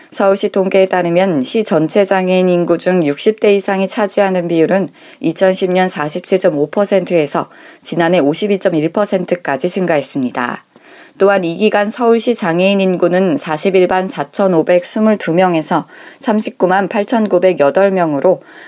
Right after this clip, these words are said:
만 오천육백열네 명으로 줄었으나, 육십 세 이상 노인층 장애인은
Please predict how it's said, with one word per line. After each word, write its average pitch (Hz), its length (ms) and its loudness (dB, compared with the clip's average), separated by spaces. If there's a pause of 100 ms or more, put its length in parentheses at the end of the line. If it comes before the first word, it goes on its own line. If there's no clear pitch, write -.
만 170 260 0
오천육백열네 165 1040 2
명으로 190 300 2
줄었으나, 170 640 -2 (420)
육십 175 280 -2
세 220 160 2
이상 208 280 0
노인층 208 420 2
장애인은 185 640 0